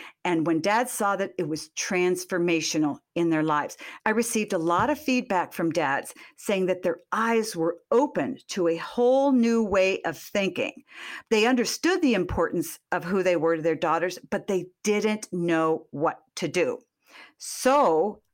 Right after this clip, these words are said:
I wrote something else for those dads, the Strong Fathers, Strong Daughters Masterclass. This shows dads step by step how to relate to their daughters, how to talk to them,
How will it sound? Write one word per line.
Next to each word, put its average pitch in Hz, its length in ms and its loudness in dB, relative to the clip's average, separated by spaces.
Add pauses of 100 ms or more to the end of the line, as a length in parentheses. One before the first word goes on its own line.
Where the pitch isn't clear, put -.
I 175 160 4
wrote 214 400 0
something 247 720 0
else 311 340 0
for 233 200 0
those 165 340 0
dads, 147 440 -2
the 160 100 -4
Strong 220 640 0
Fathers, 180 420 0
Strong 196 480 -2
Daughters 170 540 0
Masterclass. 156 1000 -2 (440)
This 277 320 2
shows 226 400 2
dads 160 360 0
step - 580 -2 (180)
by 262 180 4
step - 600 -4 (360)
how 196 240 2
to 302 120 2
relate 226 400 0
to 185 80 -4
their 165 160 0
daughters, 135 420 -4 (220)
how 233 180 2
to 311 100 2
talk 170 320 -2
to 160 120 -6
them, 135 200 -2